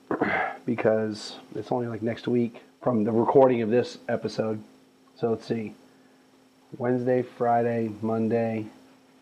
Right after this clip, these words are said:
Wednesday. Oh, it might be tomorrow. Oh, so tomorrow, I think, if this is Wednesday the, uh, sixteenth, as far as when you see this or when it's posted, so tomorrow, Beaujolais Nouveau tasting.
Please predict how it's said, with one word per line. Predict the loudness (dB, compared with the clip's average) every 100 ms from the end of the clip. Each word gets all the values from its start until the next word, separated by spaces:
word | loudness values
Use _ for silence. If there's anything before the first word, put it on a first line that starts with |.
| _ -2
Wednesday. | 2 2 0 -4 -6 -8 -12 -18 0
Oh, | 4
it | 6
might | 4 0
be |
tomorrow. | 0 2 4 2 -2 -14 -20 _ _ _ _ _ _ _ 0
Oh, | 2 2 -6 -20 -20 _
so | 2
tomorrow, | 8 12 12 8 0 -16 -14 -8
I |
think, | 2 4 4 0 -12 -20 -20 _ _ _
if | 0
this | 2 2
is | 2
Wednesday | 4 2 4 4 4
the, | 4 2
uh, | 2 -2 -6 -4
sixteenth, | -4 -4 -2 0 0 -6 -20 -20 -20 -20 -20 _
as | 0
far | 2 2
as | 0 -6
when | -2 2
you | 2
see | 6 6
this | 8 4 0
or |
when | 0 0
it's | 2
posted, | 4 4 0 -6 -8 -20 -20
so | -8 2
tomorrow, | 8 8 8 4 -14 _ _ _ _ _ _ _ _ _ _ -20 _ _ -20 4
Beaujolais | 6 8 8
Nouveau | 8 10 10
tasting. | 8 4 4 -2 -6